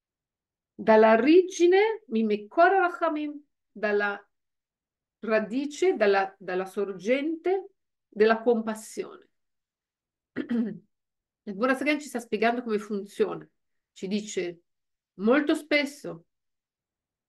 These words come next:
quasi sempre, ci deve essere un risveglio dal basso.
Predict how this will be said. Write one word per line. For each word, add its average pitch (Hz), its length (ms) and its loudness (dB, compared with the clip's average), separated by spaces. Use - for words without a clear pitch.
quasi 220 260 -2
sempre, 208 560 0
ci - 140 -6
deve 202 160 2
essere 247 280 0
un 226 240 -2
risveglio 220 640 0
dal 226 240 2
basso. 220 600 -4